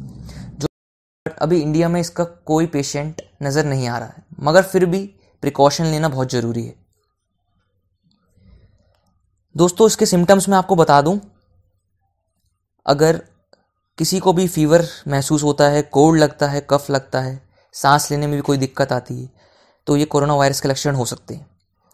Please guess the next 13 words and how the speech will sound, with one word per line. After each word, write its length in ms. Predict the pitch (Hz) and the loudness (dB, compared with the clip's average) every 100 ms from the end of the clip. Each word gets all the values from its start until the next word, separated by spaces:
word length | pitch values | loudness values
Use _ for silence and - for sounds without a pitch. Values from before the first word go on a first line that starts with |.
| _ - | _ -6
तो 80 | 147 | -6
इसलिए 320 | 160 165 180 | 0 2 2
प्लीज़ 460 | 175 165 170 - - | 0 0 0 -4 -6
इससे 260 | - 156 | -4 -2
गंभीर 500 | 139 139 139 151 170 160 - _ _ - | 0 -2 0 2 2 0 -8 _ _ -4
में 140 | 147 | -2
ले-, 180 | 143 - | -2 -2
लीजिए, 480 | 143 143 160 175 175 - | -2 -2 -4 -6 -8 -10
गंभीर 260 | 135 139 160 | -4 -2 -2
स्थिति 240 | 156 151 | -2 -6
में 100 | 147 | -6
इसे 180 | 143 139 | -4 -4
लीजिए। 380 | 127 127 156 | -4 -4 -6